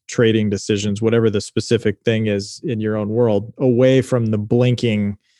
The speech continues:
distraction of quotes and market activity or news. Because like you said, if you make the decision the night before and then execute it,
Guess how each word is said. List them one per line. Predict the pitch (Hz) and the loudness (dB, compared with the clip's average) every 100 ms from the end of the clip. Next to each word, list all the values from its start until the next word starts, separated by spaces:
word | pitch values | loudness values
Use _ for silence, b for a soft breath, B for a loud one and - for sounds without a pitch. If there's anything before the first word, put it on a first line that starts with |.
| _ - | _ -6
distraction | 120 - 123 113 - 110 101 98 113 | -6 0 2 2 -2 -6 -4 -8 -8
of | 110 - | -8 -6
quotes | - 131 120 113 - | 0 4 4 2 -6
and | - 113 107 | -8 -6 -2
market | 113 113 110 | 0 0 0
activity | 98 98 - 107 101 104 98 98 _ _ _ - | -4 -4 -2 0 0 0 -2 -4 _ _ _ -6
or | 110 | -2
news. | 104 117 113 113 104 - - - | 0 2 4 2 0 -6 -12 -8
Because | 101 110 117 | -4 -2 0
like | 120 | 0
you | 107 | -2
said, | - 107 | -2 -2
if | 120 | -2
you | 127 113 - | -4 -6 -6
make | 143 143 151 | 0 2 2
the | 139 | 0
decision | 127 - 143 127 120 | 0 2 0 2 -2
the | |
night | 117 117 117 | 0 -2 -2
before | 117 - 123 123 107 104 b b b 127 | -6 0 2 2 2 -4 b b b -4
and | 117 | 0
then | 117 | 0
execute | 135 - 120 123 110 | 0 0 -2 0 2
it, | 104 - | 0 -4